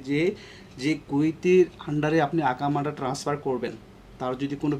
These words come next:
বিজনেস প্রতিষ্ঠান থাকে তাহলে সে আপনার আকামাটা খাদেম থেকে সোন ট্রান্সফার করতে পারবে এবং কি তার under-এ কাজ করতে হবে, আপনি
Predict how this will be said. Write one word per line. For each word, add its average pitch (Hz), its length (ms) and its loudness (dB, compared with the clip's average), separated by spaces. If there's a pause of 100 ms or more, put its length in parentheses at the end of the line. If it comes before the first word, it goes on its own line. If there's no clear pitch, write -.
বিজনেস 147 320 2 (100)
প্রতিষ্ঠান 160 460 0
থাকে 131 340 -6 (2000)
তাহলে 156 260 2 (120)
সে 165 160 2 (260)
আপনার 151 280 0 (140)
আকামাটা 143 420 -2 (160)
খাদেম 156 260 -4
থেকে 156 300 0
সোন 151 420 -2
ট্রান্সফার 147 440 -2
করতে 147 200 0
পারবে 135 380 -2 (100)
এবং 143 120 -2 (100)
কি 151 160 -4
তার 151 160 2 (140)
under-এ 156 260 0
কাজ 147 280 -4
করতে 147 260 -2
হবে, 160 180 2
আপনি 143 200 -4